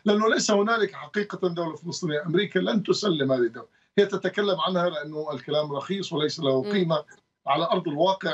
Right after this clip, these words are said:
Speaker 1: إذا أنت تريد دولة فلسطينية، عليك أن تقوم بإجراءات من أجل، آه، جعل هذه الدولة ممكنة. ال-، إقامة دولة فلسطينية بوجود خمسمائة أو سبعمائة ألف مستوطن غير واردة وغير ممكنة ومستحيلة،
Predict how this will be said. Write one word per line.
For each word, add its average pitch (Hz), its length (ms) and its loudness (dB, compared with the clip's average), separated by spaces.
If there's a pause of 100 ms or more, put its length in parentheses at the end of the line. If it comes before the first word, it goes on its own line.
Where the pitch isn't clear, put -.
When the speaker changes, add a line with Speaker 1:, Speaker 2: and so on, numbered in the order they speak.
Speaker 1:
إذا 147 180 -6
أنت 175 120 -8
تريد 151 380 -8
دولة 143 200 0
فلسطينية، 151 520 -4
عليك 139 340 -6
أن 156 160 -8
تقوم 139 320 -4
بإجراءات 165 600 -2
من 156 160 -10
أجل، 180 300 -2 (600)
آه، 139 340 2
جعل 175 300 2
هذه 165 200 0
الدولة 151 380 -4
ممكنة. 185 440 -2 (140)
ال-، 135 340 -4 (160)
إقامة 220 340 0
دولة 196 200 0
فلسطينية 156 480 -6
بوجود 135 320 -8
خمسمائة 170 540 -4
أو 160 80 -12
سبعمائة 151 460 -2
ألف 170 140 -2
مستوطن 160 440 -4
غير 147 380 2
واردة 147 380 8
وغير 139 380 2
ممكنة 147 460 -2
ومستحيلة، 139 760 -2